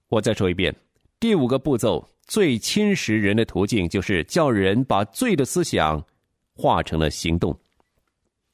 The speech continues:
起先只是在思想中打滚，在思想中盘旋，但是盘旋不久呢，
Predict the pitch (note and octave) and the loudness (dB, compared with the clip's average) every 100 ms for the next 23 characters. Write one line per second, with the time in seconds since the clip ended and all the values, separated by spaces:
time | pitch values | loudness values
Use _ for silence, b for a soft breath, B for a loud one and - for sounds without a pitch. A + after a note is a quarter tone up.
0 | _ b b b - G#3 - A3 G#3+ G#3 | _ b b b -2 0 2 0 2 0
1 | F#3 - C3 D#3 B2+ A#2 F#3 A#2+ F#2 G2 | -4 -2 0 0 0 0 0 0 0 2
2 | D3+ D3 G2 B2+ G2 C#2 - _ B B | 0 2 0 0 -2 -4 -10 _ B B
3 | B B C#3 B2+ F#3 C3 G2+ C#3+ D3 - | B B 0 0 0 0 0 0 -2 -2
4 | F2+ C3 - D2 F2+ A#2+ _ b b b | -2 0 0 0 0 -2 _ b b b
5 | G#3 G3 F#3+ - F#3+ - D3 D#3 F3 F#2+ | -2 -2 -2 -2 -2 0 -2 0 -2 0
6 | D#2+ G2+ | 0 0